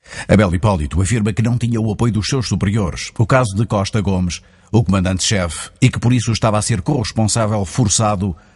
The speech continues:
por uma situação que o contrariava. Não só não podia atacar a unita, como foi mesmo obrigado a tentar salvar o acordo, enviando ao encontro de Savimbi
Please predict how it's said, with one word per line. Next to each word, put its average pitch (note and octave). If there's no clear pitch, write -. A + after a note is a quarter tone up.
por A#2+
uma G2
situação G#2+
que A#2
o G2+
contrariava. F#2+
Não B2+
só C#3
não A2+
podia E2
atacar G2
a G2
unita, A2
como A2
foi A#2
mesmo G#2+
obrigado G2
a D2
tentar F#2+
salvar F#2+
o G#2+
acordo, G2+
enviando F#2+
ao G2
encontro G2
de -
Savimbi F2+